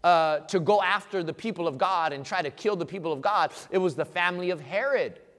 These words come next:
Think about this for a second. Herod Antipas, uh, father, Herod the Great, uh, tried to kill Jesus by killing all the male babies that, that was Jesus's age. You remember, right?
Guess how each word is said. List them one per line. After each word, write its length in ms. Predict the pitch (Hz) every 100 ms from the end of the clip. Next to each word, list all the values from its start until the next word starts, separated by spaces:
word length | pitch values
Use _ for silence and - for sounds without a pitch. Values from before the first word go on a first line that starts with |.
| _ _ _ -
Think 160 | -
about 340 | 277 220 165 -
this 180 | 147
for 180 | - 143
a 40 | 127
second. 420 | - 139 - 110 _ _ _ _ _ _
Herod 380 | 165 190 190 - -
Antipas, 960 | 147 147 214 202 160 127 139 139 - - - - -
uh, 300 | 143 135 101
father, 760 | - - 190 202 127 135 175 - _
Herod 380 | - 190 190 147
the 80 | 139
Great, 480 | 113 160 196 165 - - - - -
uh, 200 | 147 131 -
tried 320 | 175 175 143
to 80 | 151
kill 340 | - 220 220
Jesus 680 | 147 131 143 151 131 151 - - -
by 160 | 151
killing 600 | - - 208 185 156 156 156
all 500 | 151 170 196 214 220
the 160 | 190 196
male 300 | 180 190 185
babies 720 | 170 185 180 131 131 131 131
that, 180 | 147 131 123 - 135
that 240 | 139 139 139
was 260 | 135 110
Jesus's 640 | 98 156 160 139 - 139 127
age. 560 | 147 151 131 90 - - - -
You 160 | 180 240
remember, 420 | 196 147 151 151
right? 300 | 156 208